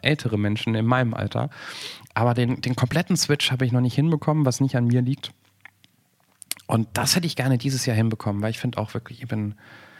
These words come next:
bin jetzt kein alter Sack. Ich glaub schon, dass ich ein durchaus ein junges Leben führe, aber halt nicht mehr das gleiche Leben wie fünfundzwanzigjährige. Muss ich mir nichts vormachen.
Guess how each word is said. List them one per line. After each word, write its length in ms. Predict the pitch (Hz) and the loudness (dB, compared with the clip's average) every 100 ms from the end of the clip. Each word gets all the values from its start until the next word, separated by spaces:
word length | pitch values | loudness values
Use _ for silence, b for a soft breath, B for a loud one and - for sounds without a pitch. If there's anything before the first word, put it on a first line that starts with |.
| B | B
bin 120 | - 104 | -6 -4
jetzt 160 | 98 | -4
kein 140 | - 98 | -8 -6
alter 280 | 101 95 | -6 -4
Sack. 260 | 95 98 - | -4 -4 -6
Ich 120 | - - - - | -14 -16 -20 -10
glaub 200 | 101 - | -10 -4
schon, 160 | 120 | 0
dass 100 | 139 | 2
ich 60 | 117 | 2
ein 80 | 110 | 2
durchaus 300 | 127 127 117 | 4 4 2
ein 80 | |
junges 260 | 113 156 127 | 2 2 2
Leben 280 | 117 165 196 | 2 2 2
führe, 340 | - 113 127 | 0 0 0
aber 160 | 110 120 | 0 0
halt 160 | 131 | 2
nicht 240 | 127 143 - | 2 0 0
mehr 100 | 143 | -4
das 80 | - | 0
gleiche 220 | 143 143 | 0 2
Leben 200 | 135 147 | 2 2
wie 100 | 143 | 2
fünfundzwanzigjährige. 920 | - 156 147 180 196 127 113 110 110 | 2 0 2 0 0 0 0 2 0
Muss 140 | 117 | 2
ich 40 | 131 | 2
mir 60 | |
nichts 160 | 135 135 | 2 0
vormachen. 460 | - 143 98 104 | 0 2 4 2